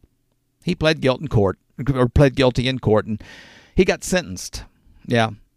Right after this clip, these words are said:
he'll have his sentencing later in the year. Of course, on the bright side, he did respect his grandma's rules enough to take his shoes off after he broke in.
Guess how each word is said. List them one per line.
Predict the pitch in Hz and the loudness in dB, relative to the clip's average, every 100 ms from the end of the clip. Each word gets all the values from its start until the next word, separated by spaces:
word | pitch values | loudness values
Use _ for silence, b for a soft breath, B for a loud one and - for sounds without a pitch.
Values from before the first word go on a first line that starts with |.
| - | -8
he'll | 117 135 | 0 2
have | 139 | 2
his | 120 | 0
sentencing | - 139 120 113 | -2 -2 -2 -4
later | 113 123 113 | -2 0 0
in | |
the | 107 | -2
year. | 117 101 B B | -2 -4 B B
Of | |
course, | - 277 | -4 -4
on | 185 | -4
the | 127 | -2
bright | 139 165 | -2 0
side, | - 110 | 0 0
he | 107 | 0
did | 104 143 113 | -2 -2 -2
respect | 101 127 127 | -2 0 0
his | 104 | -2
grandma's | - 123 117 107 101 | 0 0 2 0 0
rules | 139 123 123 | -2 0 0
enough | 117 117 113 | 0 -2 -2
to | - 107 95 - | -2 0 -2 -4
take | - 160 | -2 0
his | - | -2
shoes | - - 185 104 | -6 -2 0 4
off | 98 82 98 101 | 4 4 2 0
after | 101 - | -2 -2
he | 92 | 2
broke | 117 117 110 | 6 6 6
in. | 156 110 120 143 | 2 2 -2 -6